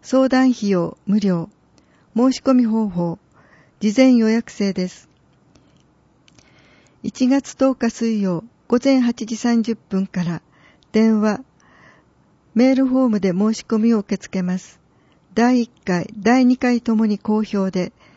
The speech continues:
すぐに予約が埋まってしまいました。お申し込みはお早めに。キューアールコードが載っています。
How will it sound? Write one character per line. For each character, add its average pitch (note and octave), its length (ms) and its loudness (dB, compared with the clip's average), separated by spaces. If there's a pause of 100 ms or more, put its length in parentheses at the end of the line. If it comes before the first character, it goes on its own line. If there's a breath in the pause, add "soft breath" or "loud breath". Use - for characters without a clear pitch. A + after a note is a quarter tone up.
(220 soft breath)
す - 160 -2
ぐ B3+ 100 4
に A#3 160 4
予 A3 100 4
約 A#3+ 240 0
が A3+ 140 0
埋 G#3+ 40 0
ま A3+ 120 2
っ A#3+ 40 -4
て - 140 -6
し G#3+ 140 -4
ま G#3 140 0
い G3 80 -2
ま F#3+ 120 -2
し - 140 -16
た。 F3 220 -8 (580 soft breath)
お G#3+ 80 0
申 C4 160 4
し - 100 -8
込 A3+ 140 2
み G3+ 180 2
は - 200 -6
お G3 120 -2
早 A3+ 220 2
め G#3+ 180 0
に。 F#3+ 200 -4 (920 soft breath)
キ C4+ 120 0
ュ C#4 100 4
ー C#4 60 4
ア C4+ 40 2
ー - 40 0
ル C4+ 60 -2
コ - 140 -2
ー B3+ 60 0
ド B3+ 100 0
が C4 120 2
載 A3+ 100 0
っ - 20 -4
て - 220 -2
い F#3 80 0
ま F3+ 160 -4
す。 - 180 -20